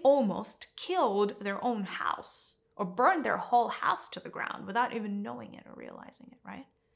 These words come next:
No, nature doesn't think it's safe. And so what do you have? Um, no telepathic communication with nature. Nature naturally, pardon again, pardon my, uh, um, repetition here,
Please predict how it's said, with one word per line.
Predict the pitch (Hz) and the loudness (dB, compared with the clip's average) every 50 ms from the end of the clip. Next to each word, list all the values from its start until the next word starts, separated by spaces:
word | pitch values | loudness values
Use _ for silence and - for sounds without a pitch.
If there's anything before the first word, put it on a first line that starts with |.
| _ _ - - - - - | _ _ -20 -20 -10 -2 4
No, | 294 359 453 480 | 6 6 6 6
nature | 381 240 240 240 - 233 | 6 4 2 2 0 -2
doesn't | 196 196 190 - 185 180 180 | -2 -2 -4 -4 -4 -6 -6
think | 190 185 185 | -8 -10 -10
it's | 202 196 - - | -12 -12 -10 -10
safe. | - - - - - - - _ _ _ _ _ - | -8 -8 -8 -10 -10 -14 -18 _ _ _ _ _ -10
And | 226 220 | -2 0
so | 285 | 0
what | 285 349 370 294 | 2 2 2 2
do | 330 | 2
you | 339 339 | 0 2
have? | 320 330 - 311 - - - _ _ _ _ _ _ _ _ _ _ _ _ | 4 4 2 2 0 -6 -14 _ _ _ _ _ _ _ _ _ _ _ _
Um, | 208 208 202 196 196 190 - - _ _ _ _ _ _ _ | 6 6 6 6 4 2 -2 -6 _ _ _ _ _ _ _
no | 202 202 208 214 | 0 2 2 2
telepathic | 214 - 277 277 277 285 262 262 254 254 247 | 2 2 2 4 6 6 6 6 6 2 0
communication | 254 240 233 233 233 226 208 202 - 214 202 202 | 0 -2 -2 -2 -2 -2 -4 -4 -4 -6 -6 -6
with | 220 202 | -6 -6
nature. | 196 170 151 160 - - - 247 - - _ _ _ _ _ _ - | -6 -6 -6 -8 -8 -10 -10 -12 -12 -18 _ _ _ _ _ _ 0
Nature | 202 254 349 480 508 - - 254 | 4 6 6 6 4 4 2 2
naturally, | 220 208 202 180 165 170 - - - 170 160 147 165 156 208 302 311 - - - | 2 4 4 4 2 2 0 -4 -4 -4 -4 -2 -2 -4 -4 -4 -6 -8 -14 -8
pardon | - 175 160 175 185 | -6 -4 -4 -2 -4
again, | 180 170 170 | -4 -6 -6
pardon | - - 165 170 170 180 | -4 -4 -4 -4 -4 -4
my, | 156 160 175 185 180 - | -4 -4 -4 -6 -6 -6
uh, | 185 175 170 165 - - - - - _ - - - 78 | -6 -4 -4 -6 -8 -10 -14 -20 -20 _ -20 -14 -8 -6
um, | 165 185 175 170 175 175 180 180 185 180 180 _ _ _ _ _ - - _ _ _ _ _ _ _ _ _ _ _ _ _ _ _ _ _ - | -4 -4 -2 -4 -4 -6 -6 -8 -8 -10 -12 _ _ _ _ _ -20 -20 _ _ _ _ _ _ _ _ _ _ _ _ _ _ _ _ _ -4
repetition | 208 208 202 208 202 208 185 175 190 165 | -2 -2 -2 -2 -4 -4 -4 -4 -4 -4
here, | 165 170 165 185 294 339 | -4 -2 -2 -4 -4 -6